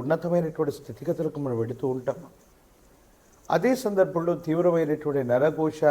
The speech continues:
నరదిష్టి, నరపీడలు మనల్ని ఇబ్బంది పెడుతూ ఉంటాయి. సమాజంలో ఉన్నటువంటి కొంతమంది వ్యక్తులు, మీ ప్రత్యర్థులు మీ మానసికమైనటువంటి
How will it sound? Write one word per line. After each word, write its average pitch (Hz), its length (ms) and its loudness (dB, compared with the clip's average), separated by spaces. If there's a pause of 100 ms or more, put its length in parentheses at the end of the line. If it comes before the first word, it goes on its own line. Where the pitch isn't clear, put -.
(100)
నరదిష్టి, 135 640 -4
నరపీడలు 131 520 0 (800)
మనల్ని 127 380 -2
ఇబ్బంది 131 320 -4
పెడుతూ 123 200 -6 (100)
ఉంటాయి. - 240 -16 (840)
సమాజంలో 226 680 8
ఉన్నటువంటి 165 420 -2
కొంతమంది 131 400 0
వ్యక్తులు, 120 340 -6 (760)
మీ 185 160 2 (100)
ప్రత్యర్థులు 147 640 -2 (560)
మీ 190 120 2 (140)
మానసికమైనటువంటి 190 840 4